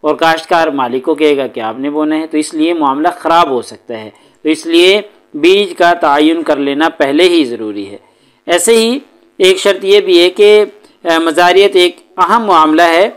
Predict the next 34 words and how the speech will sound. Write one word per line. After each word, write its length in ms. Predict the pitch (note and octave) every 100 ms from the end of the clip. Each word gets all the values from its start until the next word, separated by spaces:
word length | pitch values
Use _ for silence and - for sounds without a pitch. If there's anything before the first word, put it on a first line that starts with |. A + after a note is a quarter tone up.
| - _ _ -
اس 160 | F3+
کی 160 | - G3
مدت 400 | F3 D#3+ G3 G3
کا 200 | F#3 E3
ہر 140 | A3
صورت 340 | - F#3 F#3 F#3+
میں 120 | G3
تعین 440 | F3+ E3+ F#3 G3+
کر 120 | F3
لیا 200 | D3 D3+
جائے 240 | D3 D3+ E3
تاکہ 360 | - D3+ D3
معاملات 460 | E3 D#3 C#3+ C#3+ E3+
خراب 380 | F3 D3 C3 A#2
نہ 100 | A2+
ہوں۔ 200 | G#2 G#2 _ - _ -
یعنی 280 | D3+ F3+ G#3+ - _ _ _ -
ایک 260 | G3+ A3
سال 280 | - F3+ F3
کے 140 | F4 F#3
لیے 460 | F#3 F#3 F#3 F#3+ F#3 - _ D#3
مزاریت 480 | D#3+ E3+ E3+ F3 F3+
پر 120 | E3+
دے 220 | D#3 D#3+
رہے 100 | D#3+
ہیں 400 | D#3 D#3+ D#3 D#3+
یا 80 | D3+ C#3
دو 160 | F#3
سال 260 | F#3 E3 D#3
کے 120 | E3
لیے 160 | D#3+ D#3
دے 180 | D3+
رہے 100 | D3
ہیں 400 | C#3+ D#3 D3+ D3+